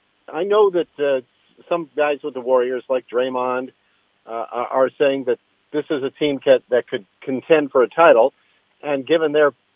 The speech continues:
pedigree, yeah, I guess you, you would believe that if you were them. I'm not seeing that yet. They got twenty games to change my mind, and then maybe playoff games. We'll see. But they're at least better now.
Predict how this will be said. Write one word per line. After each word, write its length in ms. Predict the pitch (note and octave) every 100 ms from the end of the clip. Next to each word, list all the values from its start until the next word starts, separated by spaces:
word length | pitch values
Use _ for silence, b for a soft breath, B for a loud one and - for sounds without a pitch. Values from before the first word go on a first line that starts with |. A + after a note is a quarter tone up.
| _
pedigree, 640 | - A#3+ G#3 A#2+ B2+ C#3 -
yeah, 380 | B2 F3 A#3 D#3+ -
I 120 | B2+ C#3
guess 160 | D#3+ -
you, 420 | C#3+ C#3 C3+ C3 -
you 200 | C3 D#3
would 120 | D3
believe 320 | - C#3+ G3 F#3
that 200 | C3 A#2
if 100 | -
you 140 | C3+
were 140 | C3 A2+
them. 340 | C3 E3 G#2+ - _ _ _ _ _ -
I'm 140 | G3+
not 180 | G#3+ E3 -
seeing 220 | E3+ B2+
that 280 | C3+ C3 F#2+
yet. 180 | F2+ B1+ _ _ _ _ _ _ _
They 140 | G#2+
got 220 | C#3 C#3
twenty 320 | - D3+ C#3 A#2
games 260 | C3 C3 B2 _ -
to 300 | A#2+ A2+ G#2
change 320 | C#3+ C#3 C3
my 120 | C3+
mind, 300 | B2+ C3+ C#3+
and 140 | C3+ B2
then 160 | B2+
maybe 260 | A#2+ A#2+ A#2
playoff 380 | - G#2+ G2 F2
games. 260 | - F2+ F2 -
We'll 160 | A2 -
see. 160 | G#2 - _
But 200 | C#3 C3+ _
they're 180 | - C3+
at 140 | C3+ C#3
least 240 | D3 C3+ _ _
better 300 | - B2+ A2
now. 260 | F2 - -